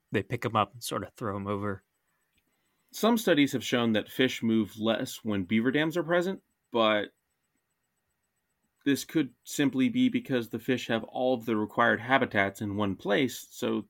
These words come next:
Speaker 2: they don't need to move as much. It could also depend on where the dam is, right? In upland areas with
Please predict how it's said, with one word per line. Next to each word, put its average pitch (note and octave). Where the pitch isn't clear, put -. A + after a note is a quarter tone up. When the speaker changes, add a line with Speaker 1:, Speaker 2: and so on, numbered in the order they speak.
Speaker 2:
they A#2+
don't C#3
need A3
to F#2+
move F#2
as F2+
much. -
It C#3
could D#3
also D#3
depend C3
on A2
where G2
the G2
dam G#2
is, -
right? C3
In A#2+
upland D#3+
areas A2
with G#2